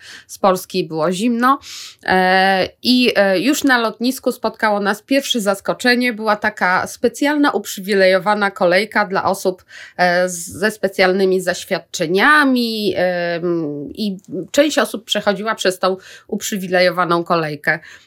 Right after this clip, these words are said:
Nie wiemy dlaczego, być może <clears throat> dlatego, że wielu Kubańczyków, em, w pewnym okresie życia, takich w średnim wieku,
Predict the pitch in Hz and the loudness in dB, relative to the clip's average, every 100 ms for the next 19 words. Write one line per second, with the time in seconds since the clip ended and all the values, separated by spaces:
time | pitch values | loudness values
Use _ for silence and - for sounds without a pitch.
0 | - 226 269 311 285 196 185 - 220 202 | 2 4 6 6 6 4 2 2 -2 0
1 | 202 196 240 247 240 214 202 196 165 - | -2 -2 -4 -2 0 2 2 2 0 -8
2 | - - 233 233 220 190 269 247 208 202 | 0 2 4 4 4 2 2 0 0 0
3 | 277 277 254 247 240 - 269 254 240 - | 0 0 -2 -2 0 -2 -2 -2 -2 -6
4 | - 220 220 208 214 208 208 220 214 214 | -2 0 2 2 2 2 2 -4 -4 -6
5 | 214 - 254 233 233 214 208 208 - 208 | -8 0 2 4 2 0 0 -2 -2 -2
6 | 202 262 - 190 196 - - 262 285 - | 0 0 2 2 2 -6 -8 0 0 0
7 | - 277 262 233 233 214 185 - 185 | 0 2 4 2 0 2 0 2 0